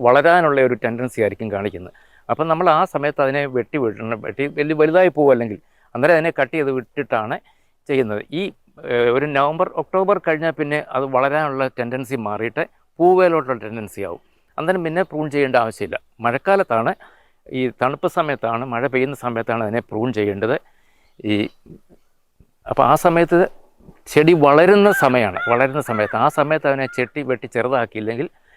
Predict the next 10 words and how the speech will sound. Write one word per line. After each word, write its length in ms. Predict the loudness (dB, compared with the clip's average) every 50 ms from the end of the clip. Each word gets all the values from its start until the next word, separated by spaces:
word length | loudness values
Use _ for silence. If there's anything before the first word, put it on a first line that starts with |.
| _ _ -6
ഇതുപോലെ 320 | -4 -2 0 0 0 -2 -4 -6 _ _
വലുതായിട്ട് 500 | -4 -4 0 2 4 4 6 4 4 2
പോവും. 180 | -2 -6 -6 -8 _ _ _ -8
നമുക്കതിനെ 520 | -6 -6 -6 -2 -2 0 0 0 0 -2 -4 -4 _ _
പിടിച്ചാൽ 220 | -12 -2 -2 0
കിട്ടുകയില്ല, 300 | 0 0 0 0 0 0 -2
അങ്ങ് 100 | -6 -6
മുകളിലോട്ട് 680 | -4 -4 -2 0 2 4 4 4 2 2 -2 -6 -6
നീണ്ടു 240 | -6 -6 -2 -2 -2
പോവും. 180 | -2 -2 -6